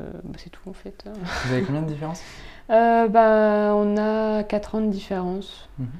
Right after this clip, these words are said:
Speaker 1: Et, euh, franchement, euh, ça me paraissait beaucoup quand j'étais petite. Je trouvais que la différence se voyait beaucoup parce que, euh,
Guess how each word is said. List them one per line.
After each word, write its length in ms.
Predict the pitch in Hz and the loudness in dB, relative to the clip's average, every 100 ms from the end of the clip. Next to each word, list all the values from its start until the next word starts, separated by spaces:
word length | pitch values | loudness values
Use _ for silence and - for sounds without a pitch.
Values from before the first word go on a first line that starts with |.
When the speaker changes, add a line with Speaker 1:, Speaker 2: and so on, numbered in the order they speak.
| - - - | -16 -20 -10
Speaker 1:
Et, 60 | 196 190 185 | -2 0 2
euh, 300 | 180 180 185 | 2 0 -2
franchement, 540 | 180 220 226 277 302 - | -4 -4 -2 0 -2 -2
euh, 220 | 196 196 190 | -2 0 0
ça 160 | 208 | 0
me 80 | 202 | 0
paraissait 540 | 185 202 208 208 - | 0 0 0 -2 -4
beaucoup 500 | 202 208 220 - 311 - - - | 0 0 0 2 2 2 -10 -4
quand 120 | 208 | -2
j'étais 220 | 185 196 | -2 -2
petite. 300 | 190 240 - - | -2 -4 -8 -8
Je 60 | |
trouvais 180 | - 233 | -2 0
que 80 | 226 | 2
la 60 | 175 | 0
différence 380 | 180 208 226 - | 0 -2 -2 -4
se 380 | 196 185 180 175 | -2 0 0 -2
voyait 260 | 175 175 | 0 0
beaucoup 340 | 175 180 - 233 | 0 -4 -6 -8
parce 300 | 196 175 - | -6 -8 -10
que, 140 | - | -6
euh, 460 | 175 185 170 - | -4 -2 -4 -6